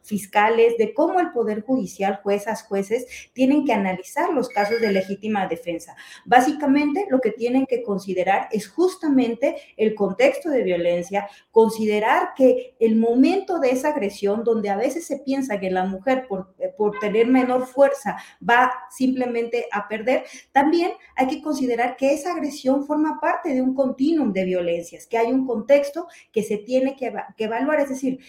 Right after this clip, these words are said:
cuando estamos frente a la inminencia, tiene que haber una,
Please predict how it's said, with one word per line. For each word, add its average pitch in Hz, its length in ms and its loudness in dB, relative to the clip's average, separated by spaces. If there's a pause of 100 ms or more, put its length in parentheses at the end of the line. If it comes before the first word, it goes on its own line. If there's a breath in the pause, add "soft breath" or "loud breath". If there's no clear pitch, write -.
(140 loud breath)
cuando 233 200 0
estamos 294 400 0
frente 240 280 -6
a 202 40 -2
la 185 280 -6
inminencia, 233 800 0 (360 soft breath)
tiene 285 300 2
que 269 80 0
haber 240 240 2
una, 277 480 -2